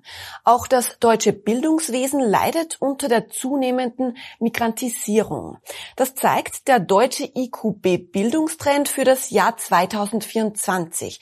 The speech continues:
der am Donnerstag veröffentlicht wurde. Dieser erhebt jedes Jahr, inwieweit Schüler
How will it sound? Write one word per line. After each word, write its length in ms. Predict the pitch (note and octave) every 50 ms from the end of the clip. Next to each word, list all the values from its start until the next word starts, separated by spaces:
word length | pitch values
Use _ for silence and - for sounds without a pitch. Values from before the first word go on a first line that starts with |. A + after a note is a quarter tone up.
| - - - - - -
der 160 | A#3 A#3+ - -
am 240 | A#3+ B3 B3 G#3
Donnerstag 540 | - G3+ G3+ A3+ B3 A#3+ - - B3+ A#3+ -
veröffentlicht 760 | - B3+ - - F3+ E3+ - F3+ - - - - - - -
wurde. 400 | B2+ B2 G2 - C#2+ B1+ - - _ - - - - - - - _ - A3+
Dieser 340 | A3+ C4 - F#4 F4 - -
erhebt 380 | D4 C#4 D4 C#4 - - -
jedes 560 | - F3+ - F#3+ G#3 G3+ F3+ F#3 F3+ - -
Jahr, 340 | - - C#3+ E3 G#3 C#4+ -
inwieweit 640 | C4 C4+ B3 G#3+ A3 G#3+ G#3+ - E3 D3+ E3 E3 -
Schüler 480 | - - - F#3 G#3 B3 D4+ D#4+ D#4+